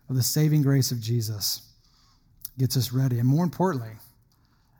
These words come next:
it gets us ready to proclaim the good news. As First Peter three says, "We will be prepared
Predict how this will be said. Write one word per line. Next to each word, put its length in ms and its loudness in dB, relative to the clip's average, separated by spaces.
it 60 -4
gets 140 0
us 140 0
ready 200 4
to 100 -8
proclaim 500 2
the 60 2
good 160 0
news. 340 6
As 100 -2
First 280 -2
Peter 220 4
three 300 2
says, 400 -2
"We 140 0
will 160 0
be 120 2
prepared 720 0